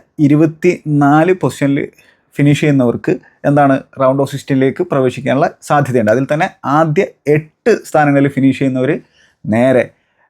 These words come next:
round of sixteen-ലേക്ക് പ്രവേശിക്കും, അവർക്ക് പ്ലേ ഓഫ് കളിക്കേണ്ട. പിന്നെ ഒൻപത് മുതൽ ഇരുപത്തിനാലാം സ്ഥാനത്തിരിക്കുന്ന ടീമുകൾ തമ്മിലാണ് ഈ പ്ലേ ഓഫ് മത്സരം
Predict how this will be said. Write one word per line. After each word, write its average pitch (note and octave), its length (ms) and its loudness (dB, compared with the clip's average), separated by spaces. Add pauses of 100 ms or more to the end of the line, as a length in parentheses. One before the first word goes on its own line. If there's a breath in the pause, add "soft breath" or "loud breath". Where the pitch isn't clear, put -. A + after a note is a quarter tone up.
(140)
round B2 220 2
of A#2 100 0
sixteen-ലേക്ക് A2+ 460 -2
പ്രവേശിക്കും, G2+ 420 -2
അവർക്ക് G2+ 240 -6
പ്ലേ G#2+ 160 0
ഓഫ് G#2+ 180 -4
കളിക്കേണ്ട. F#2+ 360 -2 (520)
പിന്നെ E3+ 200 0 (200)
ഒൻപത് F#3+ 380 4
മുതൽ C#3+ 220 0
ഇരുപത്തിനാലാം D3 640 0
സ്ഥാനത്തിരിക്കുന്ന B2 840 -2 (100)
ടീമുകൾ A#2 260 0 (100)
തമ്മിലാണ് G#2 380 -2 (140)
ഈ A#2+ 40 -2 (120)
പ്ലേ C#3+ 200 -2
ഓഫ് D3+ 180 -6
മത്സരം A#2 320 -2